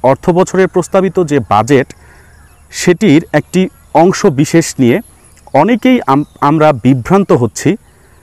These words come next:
উদ্বিগ্ন যে টিন সার্টিফিকেট থাকলেই কি আমাকে দুই হাজার টাকা কর দিতে হবে কি না, এই বিষয়টি নিয়ে আমি আলোচনা করব। আর এই ভিডিওটির শেষে একটি সুখবরও থাকছে,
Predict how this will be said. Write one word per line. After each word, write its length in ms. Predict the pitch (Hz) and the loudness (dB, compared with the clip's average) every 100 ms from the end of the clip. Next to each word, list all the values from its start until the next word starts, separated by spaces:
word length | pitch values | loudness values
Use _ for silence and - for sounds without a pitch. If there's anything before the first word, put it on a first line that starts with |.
| _ _ _ | _ _ _
উদ্বিগ্ন 440 | 196 170 180 180 143 156 - - | 0 0 0 2 2 0 -4 -6
যে 120 | 113 | -4
টিন 220 | 120 185 202 | -2 0 0
সার্টিফিকেট 540 | 202 190 208 208 208 - | 0 -2 -2 -2 -4 -4
থাকলেই 460 | - 156 - 226 220 | -8 -6 0 0 0
কি 160 | 185 151 - | -2 -4 -2
আমাকে 300 | 123 143 160 | -2 0 -2
দুই 220 | 110 131 | 0 0
হাজার 320 | 139 127 147 147 | 2 0 -2 -2
টাকা 240 | 160 156 117 160 - | -2 0 -2 -2 -2
কর 220 | 175 190 185 | 0 2 0
দিতে 280 | 175 165 180 | -4 -2 -2
হবে 300 | 98 110 135 | -2 0 0
কি 140 | - | -2
না, 120 | 98 85 _ _ _ _ _ _ _ _ _ _ _ - - - | -4 -6 _ _ _ _ _ _ _ _ _ _ _ -20 -6 0
এই 140 | 185 175 | 2 2
বিষয়টি 340 | - 156 131 | 0 0 0
নিয়ে 200 | 120 117 233 - - - - | 0 0 -2 -6 -20 -20 -4
আমি 160 | 123 139 | 0 2
আলোচনা 340 | 147 151 175 | 2 2 0
করব। 240 | 170 151 160 - | 2 0 2 0
আর 160 | 135 139 - 190 | 2 0 2 2
এই 80 | 202 | 2
ভিডিওটির 520 | 196 196 226 220 196 - | 0 0 -2 -2 -4 -2
শেষে 340 | 196 226 151 196 - - - | 0 0 0 -2 -4 -18 -6
একটি 200 | 170 - 220 | -4 -2 -2
সুখবরও 540 | - 208 - 208 226 240 - | 2 2 2 0 0 0 -2
থাকছে, 320 | 160 - 160 | -4 -4 -4